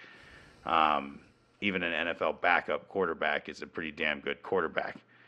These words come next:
Um, so there you go. I just, I had to bring that up once. Um, it, it, it, it,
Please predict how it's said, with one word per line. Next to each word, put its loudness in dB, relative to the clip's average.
Um, -2
so 0
there 6
you 2
go. -2
I 2
just, -8
I 0
had 0
to -6
bring -6
that 0
up -4
once. -10
Um, -2
it, -2
it, 0
it, 0
it, -6